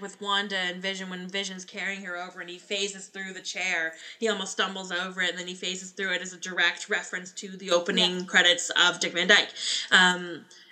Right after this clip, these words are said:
Speaker 1: they've seen more of, uh, the earlier sitcoms like Bewitched, like Vic Di-, Dick Van Dyke, like The Brady Bunch.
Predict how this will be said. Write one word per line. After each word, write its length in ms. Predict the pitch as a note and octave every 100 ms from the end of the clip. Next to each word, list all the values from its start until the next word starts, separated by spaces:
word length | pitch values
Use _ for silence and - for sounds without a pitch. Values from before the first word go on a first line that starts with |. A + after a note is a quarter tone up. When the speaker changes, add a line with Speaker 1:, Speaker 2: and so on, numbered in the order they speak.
| _
Speaker 1:
they've 280 | F#3+ C4 E4
seen 380 | - E4 D4 C4+
more 460 | A#3+ A#3+ A#3 A#3 -
of, 680 | G#3 G#3 G#3+ G#3 G#3 - - - - - -
uh, 300 | G3 F#3 F#3 F#3+
the 380 | G3 F#3 - -
earlier 360 | G3+ G#3+ G#3+ G#3
sitcoms 680 | G#3 G3+ - G3+ G3+ G3+ F#3+
like 320 | G3 G#3+ G#3
Bewitched, 480 | A3 G#3 G3+ G3+ F3
like 240 | E3+ G#3
Vic 220 | A3 G#3+ G#3+
Di-, 260 | G#3 F3+ -
Dick 160 | F#3+
Van 180 | G3+ G3+
Dyke, 320 | G3+ F#3+ F#3
like 280 | E3 E3+ F#3+
The 60 | G#3+
Brady 280 | G#3 G3
Bunch. 380 | G3 F3+ F3+ -